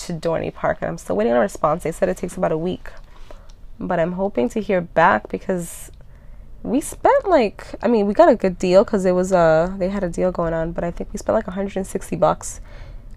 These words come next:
to go to the wave pool, spent another seventy bucks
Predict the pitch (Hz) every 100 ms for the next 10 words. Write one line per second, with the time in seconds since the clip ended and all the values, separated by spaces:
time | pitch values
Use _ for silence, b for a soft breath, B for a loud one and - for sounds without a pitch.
0 | - - 196 196 175 165 - - 156 -
1 | - 185 202 - - - - - - 160
2 | 135 - 180 160 180 170 160 165 151 -